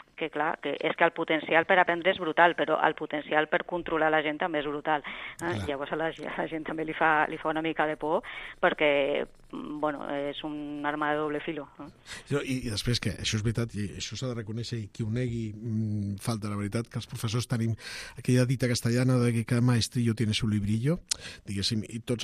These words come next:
Speaker 2: els professors tenim un reiat al cos. Això, està clar, diguéssim, eh? Perquè com que el nostre ofici consisteix en que es tanca la porta i quan tanques la porta,
Speaker 1: Sí.
Speaker 2: diguem-ne que manes tu,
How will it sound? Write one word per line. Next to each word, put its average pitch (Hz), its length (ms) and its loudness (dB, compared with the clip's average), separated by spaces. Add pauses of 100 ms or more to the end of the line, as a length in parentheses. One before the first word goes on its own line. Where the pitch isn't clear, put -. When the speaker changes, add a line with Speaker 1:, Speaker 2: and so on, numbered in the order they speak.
Speaker 2:
els - 80 -8
professors 120 400 -4
tenim 113 240 2
un 131 160 4
reiat 113 320 4
al 87 160 -2
cos. 104 320 -2
Això, 101 160 -2 (480)
està 104 220 -2
clar, 104 240 0
diguéssim, 90 300 -6
eh? 131 100 -4
Perquè 98 200 -4
com 107 140 -2
que 104 80 0
el 104 60 2
nostre 113 180 2
ofici 120 260 0
consisteix 113 420 -2
en 110 60 -4
que - 60 -8
es - 100 -6
tanca 110 220 -2
la 107 100 -2
porta 123 320 -2
i 95 60 -8
quan 92 140 -10
tanques 104 240 -6
la 107 80 -4
porta, 113 320 -4
Speaker 1:
Sí. 90 400 -12
Speaker 2:
diguem-ne 123 480 2
que 107 80 -6
manes 113 340 0
tu, 135 240 2